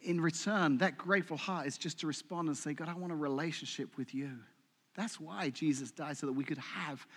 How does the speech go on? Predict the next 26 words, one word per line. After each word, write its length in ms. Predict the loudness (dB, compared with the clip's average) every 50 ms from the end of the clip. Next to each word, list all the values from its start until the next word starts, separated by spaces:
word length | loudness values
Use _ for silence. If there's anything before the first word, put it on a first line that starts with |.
| -20 -16 -6
that 180 | -4 -4 -2 -2
relationship 640 | -2 -2 0 0 -2 -2 -4 -6 -6 -6 -6 -8 -6 -6
with 180 | -8 -10 -10 -10
him. 240 | -14 -14 -14 -14 -18 _ _ _ _ _ _ _ _ _ _ _ _ _ _ _ _ _ _ _ _ -20 -20 _ 0
And 100 | 4 8
maybe 200 | 10 10 10 10
you're 200 | 10 8 8 8
feeling 360 | 6 6 6 8 8 6 6
spent 540 | 4 2 -4 -4 -2 0 2 2 2 0 -4
this 200 | -6 -6 -4 -4
morning. 340 | -2 -2 0 2 4 4 4
Maybe 240 | 4 4 4 2 2
there's 140 | 2 0 -2
stuff 280 | -2 -4 -4 -4 -2 -2
going 140 | -2 0
on 120 | 2 2 4
in 80 | 4
your 160 | 4 4 4 4
life 260 | 4 4 4 2 2
right 200 | 0 0 2 2
now 160 | 2 2 4
and 80 | 4 2
you 60 | 2
just 180 | 0 -2 -4
feel 180 | -4 -2 -2 -2
spent. 480 | -2 -4 -6 -4 -2 0 2 2 2